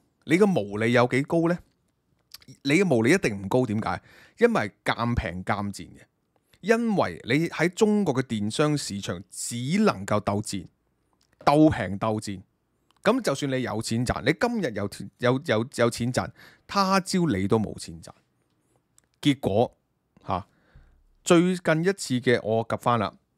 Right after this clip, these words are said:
全年T-，C C T V B上年嘅業績，營業額三十三億，跌七個percent，冇乜特別啦。虧損七億六，二零二三年虧損七億六，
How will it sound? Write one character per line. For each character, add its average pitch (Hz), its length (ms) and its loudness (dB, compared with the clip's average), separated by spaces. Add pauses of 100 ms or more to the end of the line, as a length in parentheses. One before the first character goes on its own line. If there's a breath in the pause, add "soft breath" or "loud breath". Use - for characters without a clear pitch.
(1000)
全 110 460 0
年 107 260 2 (580)
T-，C 190 480 2
C 185 180 0
T 175 180 -2
V 170 140 2
B 160 240 0 (140)
上 113 400 0
年 127 120 2
嘅 139 80 4
業 104 140 0
績， 127 220 0 (580 soft breath)
營 117 420 0
業 127 120 2 (120)
額 127 220 2
三 170 340 0
十 123 160 -2
三 131 300 0
億， 131 100 0 (140)
跌 120 100 -4
七 127 160 -2
個 127 80 -6
percent， 104 280 0
冇 107 80 0
乜 120 80 2
特 104 100 0
別 101 140 -2
啦。 131 160 2 (540 soft breath)
虧 220 480 4
損 135 380 -2
七 - 380 -6 (140)
億 139 200 0
六， 101 160 -6 (1200)
二 143 380 4
零 120 240 -2
二 139 40 0
三 185 220 2
年 113 160 -4
虧 180 240 2 (100)
損 113 200 -2
七 - 300 -4
億 104 40 -6
六， - 180 -8